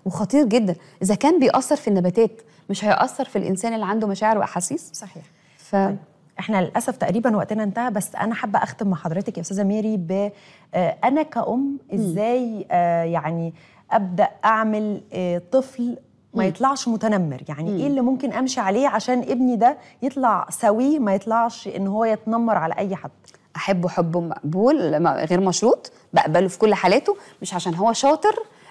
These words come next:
Speaker 1: آه، أنا برفع عقل السما وع-، وغلط أروح أهزقك قدام الناس. لأ،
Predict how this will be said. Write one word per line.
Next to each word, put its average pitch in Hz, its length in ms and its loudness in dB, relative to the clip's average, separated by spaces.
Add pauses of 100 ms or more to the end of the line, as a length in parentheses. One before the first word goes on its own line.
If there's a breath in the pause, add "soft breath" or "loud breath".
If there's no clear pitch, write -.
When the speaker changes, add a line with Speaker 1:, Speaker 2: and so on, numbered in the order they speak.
(140)
Speaker 1:
آه، - 40 -2
أنا 180 480 6
برفع 202 360 2 (120)
عقل 208 220 0
السما 208 420 2 (280 loud breath)
وع-، 170 280 6
وغلط 214 460 6
أروح 214 260 -2 (140)
أهزقك 202 380 2
قدام 196 260 2
الناس. 202 420 2
لأ، 170 400 0